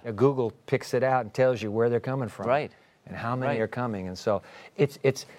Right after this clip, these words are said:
Speaker 1: it's a humbling realization that that moment in little,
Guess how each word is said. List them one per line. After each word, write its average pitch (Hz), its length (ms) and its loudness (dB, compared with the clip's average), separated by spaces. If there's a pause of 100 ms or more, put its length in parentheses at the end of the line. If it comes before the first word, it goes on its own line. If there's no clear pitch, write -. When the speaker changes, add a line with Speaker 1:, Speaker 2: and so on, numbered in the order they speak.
(100)
Speaker 1:
it's - 180 2
a 135 60 6
humbling 127 640 0
realization 127 800 2 (260)
that - 160 -4
that 190 220 6
moment 156 440 4 (120)
in 120 180 -2
little, 185 420 4